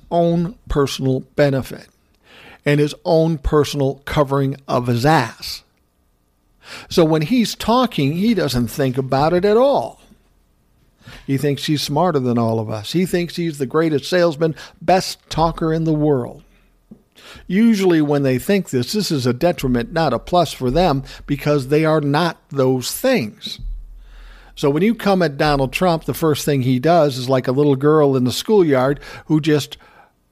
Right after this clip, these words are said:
attacks that person. You say, "Donald Trump, you made a mistake," and this sort of thing. "Oh, yeah, you got a big head, you got a big butt, I don't like your clothes, your mom sucks, your dad sucks."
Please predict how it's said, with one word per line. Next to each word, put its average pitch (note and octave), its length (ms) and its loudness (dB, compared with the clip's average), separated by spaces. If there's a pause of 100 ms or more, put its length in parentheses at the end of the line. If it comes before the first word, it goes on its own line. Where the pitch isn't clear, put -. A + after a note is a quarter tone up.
(360)
attacks - 840 -4 (480)
that A#2 240 -4
person. - 460 -8
You D3+ 100 -10
say, C3 200 -2
"Donald F3+ 340 0
Trump, F#3+ 280 0
you D3 80 -2
made E3+ 220 0
a D#3 40 0
mistake," E3+ 460 0
and C#3+ 140 0
this F3+ 140 0
sort C3 240 0
of B2 80 -8
thing. C3 320 -6 (320)
"Oh, F3+ 160 6
yeah, F#3 260 2
you F#3 200 0
got F3+ 200 2
a D#3 60 0
big D#3+ 300 0
head, D#3+ 280 2
you F3+ 120 -2
got E3+ 180 2
a D#3 60 2
big D#3 400 -2
butt, F3 200 2
I D3+ 100 2
don't F3+ 220 2
like F3+ 240 2
your D3+ 100 -2
clothes, F#3 380 2
your C#3+ 100 0
mom E3+ 320 2
sucks, D3+ 380 -2
your D3+ 80 -4
dad E3+ 300 2
sucks." - 480 -4